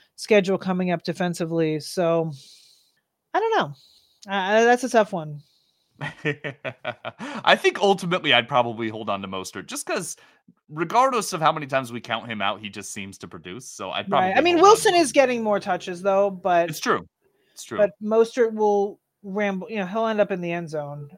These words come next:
Speaker 1: uh, and then you'll be frustrated. So, yeah.
Speaker 2: <laughs> Uh, Roland wants to know if they should start Taysom Hill or Pat Freiermuth in a half P P R.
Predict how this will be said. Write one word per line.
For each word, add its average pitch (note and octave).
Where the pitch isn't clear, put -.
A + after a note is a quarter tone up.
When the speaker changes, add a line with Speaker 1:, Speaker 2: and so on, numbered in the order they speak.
Speaker 1:
uh, D3+
and E3
then D#3+
you'll D#3+
be D#3+
frustrated. D3
So, D3+
yeah. F3
Speaker 2:
<laughs> -
Uh, F3
Roland A#3
wants A3
to G3
know G#3
if F3+
they F#3
should E3+
start E3+
Taysom E3
Hill D#3
or C#3
Pat -
Freiermuth C3
in A2
a G#2
half A2+
P A#2+
P A2
R. A2+